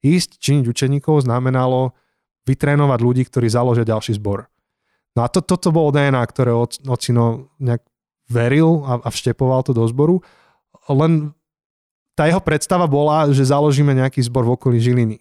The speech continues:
Takže ty si asi pamätáš trošku, možno, že aj viac ako ja, lebo ja som predsa len bol ešte vtedy tínedžer,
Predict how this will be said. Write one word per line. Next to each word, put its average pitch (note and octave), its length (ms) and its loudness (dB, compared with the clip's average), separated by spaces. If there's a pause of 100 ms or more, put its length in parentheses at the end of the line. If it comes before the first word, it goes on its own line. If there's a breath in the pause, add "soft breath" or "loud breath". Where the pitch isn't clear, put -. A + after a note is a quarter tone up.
(160)
Takže A#2 400 0 (240 soft breath)
ty - 120 -6
si - 120 0
asi C3+ 240 0 (480)
pamätáš A#2 400 0
trošku, C3 480 0 (800)
možno, B2+ 160 2
že B2+ 80 2
aj A#2+ 80 2
viac A#2+ 180 0
ako B2+ 220 -2
ja, B2+ 160 2
lebo A#2 160 0
ja A2 80 0
som - 160 -10
predsa A#2+ 320 -2
len A#2 80 0
bol A#2+ 80 2
ešte A#2+ 160 -4
vtedy A#2+ 240 -4
tínedžer, B2 480 0